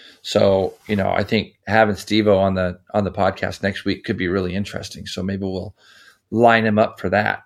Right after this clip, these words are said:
But, um, Magny Core is an interesting track. It's a place where, again, I don't think anybody's gonna get near Bautista because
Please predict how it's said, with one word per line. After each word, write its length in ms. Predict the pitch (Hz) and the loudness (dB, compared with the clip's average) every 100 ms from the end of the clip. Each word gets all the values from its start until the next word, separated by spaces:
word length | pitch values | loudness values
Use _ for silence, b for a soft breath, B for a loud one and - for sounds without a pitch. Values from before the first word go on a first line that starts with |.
| _ | _
But, 260 | 98 - - | 0 0 -2
um, 420 | 98 98 95 90 - _ _ | -2 0 -2 -6 -12 _ _
Magny 280 | - 127 160 | 0 0 0
Core 180 | 160 143 | -2 0
is 80 | 127 | 0
an 80 | - | -2
interesting 560 | 117 117 113 - 107 | -2 -2 -2 -4 -8
track. 480 | 98 101 98 95 - B B B B B B - | -2 0 0 -2 -8 B B B B B B 0
It's 340 | 107 107 - - | 2 2 -6 -4
a 80 | 113 | -4
place 460 | - 110 110 104 104 | 2 4 4 2 4
where, 340 | 101 98 - - _ - | 6 6 2 -6 _ -10
again, 480 | 90 95 98 92 - | -4 0 0 0 -4
I 60 | 101 | -2
don't 160 | 104 - | -2 -2
think 160 | 98 | -6
anybody's 420 | 98 98 98 92 - | -4 -2 -2 -4 -6
gonna 120 | 90 | -6
get 160 | - | -6
near 160 | 101 98 | -2 -2
Bautista 640 | 90 90 98 95 - 95 92 | -4 -8 -8 -8 -8 -8 -10
because 520 | - - 92 92 - | -10 -8 -6 -8 -14